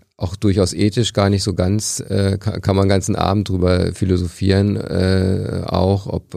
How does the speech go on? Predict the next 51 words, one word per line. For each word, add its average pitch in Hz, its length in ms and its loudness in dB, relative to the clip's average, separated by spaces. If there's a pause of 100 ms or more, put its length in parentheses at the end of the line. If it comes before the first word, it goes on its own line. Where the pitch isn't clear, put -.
weil 87 560 -2
ein 90 100 -2
Tier 98 220 0
ist 90 60 -2
ja 92 120 2
auch 98 120 2
ein 98 60 2
Lebewesen, 90 640 0
also 87 160 0
es 90 80 -4
ist - 60 -8
so, 95 200 -2
so 98 140 -4
ganz 95 300 0
ohne 92 240 -2
ist 90 140 -4
es - 260 -10
nicht 104 240 -2
auf 95 120 -6
dieser 101 340 2
Seite. 101 480 2
Auf 82 120 -6
der - 120 -4
anderen 92 220 -2
Seite 92 280 -2
gibt 92 200 -6
es 95 120 -4
auch 90 160 -6
bestimmte 92 640 -2 (760)
Viren, 104 640 2
die 101 140 2
Tiere 101 400 0
haben, 101 220 2
die 90 100 -2
dann 90 200 0
wiederum, 90 560 0
äh, - 320 -6 (100)
t-, - 300 -12
auch 87 180 -2
Menschen 95 1000 0
dann 90 260 2
sozusagen 90 480 0
übertragen 95 520 0
wurden. 98 180 2
Also 92 180 2
das 101 120 0
ist 107 60 -2
ein 107 80 2
sehr 110 200 2
komplexes 98 600 -2
Thema, 104 460 2